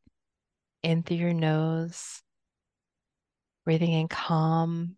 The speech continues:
peaceful, loving energy, and breathing out anything you are ready to release in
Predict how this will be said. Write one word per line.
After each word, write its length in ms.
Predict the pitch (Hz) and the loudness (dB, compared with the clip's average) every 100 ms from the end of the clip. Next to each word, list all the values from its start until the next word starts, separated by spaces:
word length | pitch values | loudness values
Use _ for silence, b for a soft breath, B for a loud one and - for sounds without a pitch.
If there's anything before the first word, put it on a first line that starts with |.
| _ - | _ -18
peaceful, 800 | - 170 - - 160 175 180 - _ _ _ _ _ _ _ _ _ _ _ - | -10 -10 -10 -4 -2 0 -2 -6 _ _ _ _ _ _ _ _ _ _ _ -6
loving 440 | 170 156 156 175 160 | 2 4 4 2 2
energy, 680 | 147 143 - 151 156 - - _ _ _ _ _ _ _ _ _ _ _ _ _ _ _ _ - | -2 -4 -6 -8 -8 -12 -20 _ _ _ _ _ _ _ _ _ _ _ _ _ _ _ _ -4
and 140 | 202 | -2
breathing 400 | 233 240 285 240 | 2 2 4 6
out 220 | 190 180 | 6 4
anything 920 | 185 170 180 - 185 185 185 190 185 185 | 2 4 4 4 2 2 2 -2 -4 -10
you 200 | 196 170 | -4 0
are 100 | 156 | 0
ready 280 | 156 151 170 | 0 -2 -2
to 120 | - - | -4 -2
release 760 | 175 156 151 156 - - - _ _ _ _ _ _ _ - | -2 -2 -10 -12 -18 -18 -20 _ _ _ _ _ _ _ -8
in 240 | 180 156 | -4 -4